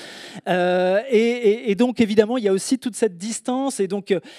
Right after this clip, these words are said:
et c'est une série britannique, hein, je veux dire, c'est pas une série irlandaise, hein, c'est une série qui est, euh,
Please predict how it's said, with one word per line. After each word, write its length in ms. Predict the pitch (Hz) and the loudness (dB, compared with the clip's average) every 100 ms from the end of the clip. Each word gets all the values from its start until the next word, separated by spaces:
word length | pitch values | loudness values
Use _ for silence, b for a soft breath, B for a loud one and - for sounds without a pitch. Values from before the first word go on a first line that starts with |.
| 185 | -8
et 40 | |
c'est 100 | 156 | -2
une 60 | 269 | 0
série 260 | 294 269 | 2 2
britannique, 480 | 220 208 240 294 311 | 0 -2 0 -2 0
hein, 60 | 214 | 0
je 60 | |
veux 40 | 180 | 0
dire, 100 | 190 | -4
c'est 80 | - | -2
pas 60 | |
une 60 | 262 | -2
série 200 | 226 220 | 0 0
irlandaise, 480 | 190 208 220 208 165 | 0 0 2 0 0
hein, 140 | 170 | -4
c'est 120 | - | -6
une 80 | 135 | -12
série 280 | - 139 196 | -10 -6 -6
qui 180 | 156 143 | -4 -4
est, 60 | |
euh, 80 | 135 | -6